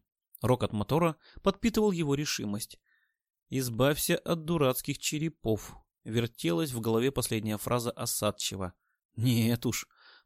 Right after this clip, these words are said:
проще избавиться от незнакомого водилы, чем от любимых атрибутов. Он череп, а не Черепахин. Чёрная представительская Ауди стояла на обочине в условном месте. Череп оценил предусмотрительность Осадчего.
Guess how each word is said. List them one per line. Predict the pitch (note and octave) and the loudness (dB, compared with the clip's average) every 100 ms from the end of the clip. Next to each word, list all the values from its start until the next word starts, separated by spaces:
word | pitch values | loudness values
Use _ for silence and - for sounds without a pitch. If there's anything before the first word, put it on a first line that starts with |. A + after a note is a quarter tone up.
| - | -4
проще | A2+ C3 - - E3 | 2 2 2 2 0
избавиться | D3+ C#3 C#3 C#3+ - D#3 | 0 2 2 2 0 -2
от | C#3+ | -2
незнакомого | D#3 C#3 D3+ - B2+ C3+ C#3 | -4 -2 -4 -2 -2 2 2
водилы, | A#2+ A2 D3 A2+ A2+ C#3 B2+ - - | 0 0 0 0 0 2 0 -4 -14
чем | - C3+ A#2+ | -4 0 0
от | A#2 C3 | -2 -2
любимых | C3 B2+ B2+ A2+ - | -4 0 0 0 -2
атрибутов. | A2+ C3+ C3 A#2 G2+ - - _ _ | -4 -2 -2 -2 -4 -8 -16 _ _
Он | - C#3 C3 - - | 4 4 4 -2 0
череп, | - C3 C3+ B2 G#2+ - - - | 2 6 8 6 4 0 -8 -4
а | A2 G#2+ | 0 0
не | G#2 | 0
Черепахин. | - A2 A2+ - A2 G#2 - G2 A#2 _ _ _ _ _ _ _ _ _ _ | 0 2 0 0 0 0 0 -6 -8 _ _ _ _ _ _ _ _ _ _
Чёрная | - B3+ A#3 A3+ G#3+ | 4 6 6 4 2
представительская | F3 C3 - B2 A#2+ A2 - A2+ | 0 0 2 2 2 0 2 0
Ауди | - E3 F3+ D#3 D#3 | 2 2 2 2 -2
стояла | - F3+ G3+ F#3+ | 0 2 4 2
на | D#3+ D3 | 2 0
обочине | C3+ C3 E3+ - D#3 | 2 2 0 0 -2
в | C3 | -4
условном | - A#2 A#2 A#2 | -2 -2 -2 -2
месте. | A2 G#2+ - G2+ - _ _ _ _ - | -2 -2 -4 -6 -10 _ _ _ _ -4
Череп | G#2+ A2+ D#3 - - - | 0 2 0 -6 -16 -8
оценил | E3+ - G3+ G#3+ | -2 2 2 2
предусмотрительность | G3 E3 E3 D#3 C#3+ F3 E3+ D#3 D3 - | 2 2 2 0 -2 -2 -2 -2 -2 -4
Осадчего. | C#3+ - B2+ A2 - G2 F#2+ | -4 -2 -2 -2 -4 -4 -4